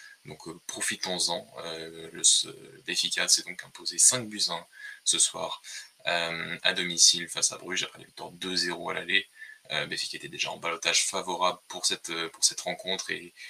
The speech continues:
et a confirmé tout simplement tous les espoirs qu'on, qu'on, qu'on avait dans cette équipe, euh, depuis le, le début de saison avec un,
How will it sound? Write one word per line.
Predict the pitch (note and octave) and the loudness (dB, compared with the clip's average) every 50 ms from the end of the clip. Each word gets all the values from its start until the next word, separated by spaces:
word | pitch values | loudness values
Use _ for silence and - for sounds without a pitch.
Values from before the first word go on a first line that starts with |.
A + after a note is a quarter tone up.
| - - - - - | -14 -16 -16 4 6
et | - G2+ | 8 8
a | G#2 | 8
confirmé | - A#2 - - F2+ F2 F2+ - | 6 0 0 0 2 2 2 2
tout | - | 2
simplement | - - - F2 F2+ F#2 | 0 0 -2 -8 -12 -12
tous | - - F#2 | -4 -2 -2
les | F2 F2+ | 0 4
espoirs | F2 - - - G2+ G2+ F#2 - | 4 4 4 4 -2 -4 -4 -4
qu'on, | - - F2 E2+ D#2+ - - _ _ - - - _ _ | -8 -8 -6 -6 -8 -8 -14 _ _ -20 -20 -20 _ _
qu'on, | - - G2 G2 F#2+ F#2+ F#2 F#2 F#2 - | -14 -6 -2 -2 0 0 0 -2 -2 0
qu'on | A2 A#2 A2+ | 0 4 6
avait | A2 G#2 G#2+ A#2 A#2 | 6 8 8 8 6
dans | A#2+ A2+ | 6 4
cette | A#2 G#2 - G#2+ | 2 2 2 2
équipe, | G2 - - - B2 C3+ - - | 2 2 2 0 0 -2 -2 -2
euh, | F#2+ F#2 F2+ F2+ F#2 F2 F2 | -2 0 0 0 -2 -2 -4
depuis | F#2 F2 - - G#2 | -6 -8 -8 -6 -4
le, | G2+ F#2 F2 | -4 -4 -2
le | F2 F#2+ F#2+ | -2 -2 0
début | G2+ G#2+ A#2 C3 | 0 0 0 4
de | B2 - | 4 6
saison | - G#2+ F#2+ F2+ G2 A2+ | 6 6 4 2 0 -2
avec | A#2 G2+ F#2 - | -2 -2 -4 -4
un, | F2+ F2+ F2 F2 | -6 -6 -8 -10